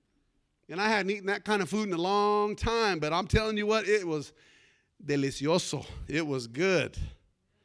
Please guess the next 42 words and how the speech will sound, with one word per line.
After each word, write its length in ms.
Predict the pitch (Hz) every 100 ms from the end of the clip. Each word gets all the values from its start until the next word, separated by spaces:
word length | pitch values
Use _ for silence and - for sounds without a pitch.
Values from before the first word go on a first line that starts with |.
| _ _ _ _ _
Amen. 460 | 147 151 156 180 180
But 140 | 151 147
we 100 | 160
have 140 | 147
to 100 | 143
make 140 | 156
some 180 | - 156
wise 240 | 151 160 143
choices, 560 | 180 240 233 185 - _ _ _ _ _ - -
especially 840 | 180 170 - 247 269 - 202 170
if 260 | 180 185 170
the 100 | 185
doctor 500 | 190 240 311 208 180
is 140 | 175
saying 300 | - 220 214
to 240 | - 220
us 320 | 165 190 240 - - 262
that 180 | 214 196
we 100 | 214
need 180 | 220 185
to 60 |
be 120 | 185
careful. 480 | 214 233 254 294 175 _ _ _ _ _ _ _ _ _ -
See, 120 | - 277
a 40 |
lot 160 | 262 277
of 80 |
times 240 | 226 262 233
we 100 | 262
think 220 | 277 247
we're 120 | 262
above 460 | 254 220 269 294 285
the 100 | 269
law. 320 | 269 277 240
We 140 | 196
think 240 | 233 277 262
we're 160 | 269
above 440 | 262 247 285 277 240
the 80 | 247
doctors 480 | 262 294 - 247
just 180 | 170 233
because 380 | 254 202 254 240